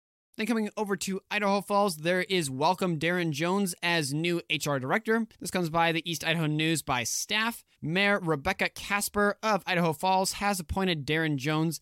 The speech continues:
as the new human resource director, a decision that was approved at the Thursday night's city council meeting. Jones will step into his new role in January of twenty twenty-four. As the human resource director, Jones will be responsible for developing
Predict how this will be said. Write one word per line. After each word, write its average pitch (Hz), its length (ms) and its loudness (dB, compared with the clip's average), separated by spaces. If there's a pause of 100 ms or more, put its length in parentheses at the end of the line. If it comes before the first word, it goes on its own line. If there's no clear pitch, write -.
(120)
as 180 180 2
the 165 220 0
new 151 340 2
human 151 480 -2
resource 147 400 -2
director, 190 500 -2 (140)
a 240 140 -4
decision 202 540 0
that 185 180 0
was 180 100 -2
approved 175 560 -2
at 175 240 -4
the 180 140 -4
Thursday 202 640 0
night's 165 440 0
city 143 240 -2
council 131 380 -4
meeting. 185 380 0 (160)
Jones 202 640 0
will 175 260 -2
step - 400 -4
into 202 260 -4
his 175 200 -4
new 226 200 -4
role 190 420 0
in 190 180 0
January 147 460 0
of 131 80 -4
twenty 131 220 -4
twenty-four. 185 680 0 (140)
As 202 240 0
the 202 180 -2
human 185 380 0
resource 185 400 0
director, 185 600 0
Jones 226 380 2
will 220 180 2
be 220 160 0
responsible 190 600 0
for 220 240 0
developing 180 580 0